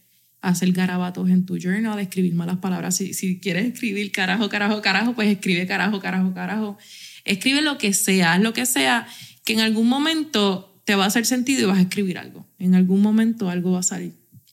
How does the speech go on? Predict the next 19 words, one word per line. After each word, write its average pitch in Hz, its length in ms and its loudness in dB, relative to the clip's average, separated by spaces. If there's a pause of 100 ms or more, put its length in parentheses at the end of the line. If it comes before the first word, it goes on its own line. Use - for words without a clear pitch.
(180)
Porque 202 280 0
todos 214 340 0
tenemos 190 340 4
algo 202 260 -2
que 185 140 -6
queremos 202 340 -4
decir. 180 300 -8 (560)
Y - 80 -2
hay 220 80 4
muchas 269 300 2
personas 240 500 2
que 240 100 0
a 208 40 2
nivel, 196 440 2 (100)
eso 208 180 2
tiene 240 160 4
que 240 100 2
ver 240 160 0
con 220 400 0